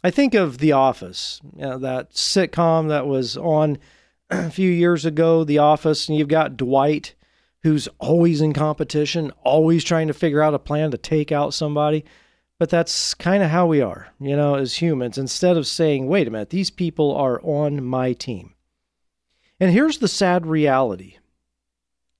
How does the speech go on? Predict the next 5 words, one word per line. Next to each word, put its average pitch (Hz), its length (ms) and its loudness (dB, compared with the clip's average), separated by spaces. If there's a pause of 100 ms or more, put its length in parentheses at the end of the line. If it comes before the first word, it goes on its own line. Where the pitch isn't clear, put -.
(2000)
is 214 200 4
that 202 240 2
we 220 180 2
allow 254 640 0 (760)
disabled 151 1000 0